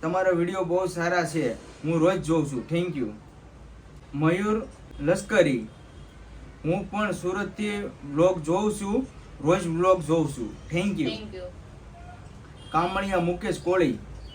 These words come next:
Speaker 1: અમે તમારી બાજુમાં રહીએ છીએ, રહીએ છીએ ભાઈ, વર્ષા બે, વર્ષા બે.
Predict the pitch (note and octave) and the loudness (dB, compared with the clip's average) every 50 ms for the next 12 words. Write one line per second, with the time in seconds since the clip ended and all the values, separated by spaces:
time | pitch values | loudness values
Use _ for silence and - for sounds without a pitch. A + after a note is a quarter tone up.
0 | - - - - D3 D#3+ F3+ G3+ G3 F#3+ F#3 F#3 F#3 F#3+ F#3+ F#3+ F#3+ E3+ E3 E3+ | -16 -18 -12 -6 -4 0 0 0 0 0 0 0 2 0 0 0 0 0 2 2
1 | F3 F3 G3+ G3+ G3 G3 F#3 E3+ F3 F#3 F#3+ G3 F#3 D3+ - - F3+ E3 D#3+ D#3 | 2 2 0 0 2 2 4 4 2 2 2 0 0 0 -2 -2 -2 0 0 0
2 | D3 C#3+ D3+ E3 F#3 G3+ G3 F3+ - - F3+ F3 D#3 C3+ B2 C3 D3 E3+ F#3+ F3+ | 0 2 2 2 2 2 2 0 0 4 4 4 4 4 2 2 2 4 4 4
3 | D#3 C3+ C3+ D3+ E3 E3 - G3 F3 E3 D#3 D#3 D#3 B2+ - - - - - C#3+ | 4 2 2 0 0 0 0 0 0 0 0 0 -2 -2 -4 -8 -12 -14 -10 -4
4 | C3+ D3+ D#3+ E3+ - G3 F3 D#3 D3+ E3+ F3 D#3+ B2+ - - | 0 0 0 0 0 0 0 2 4 4 4 4 4 2 -2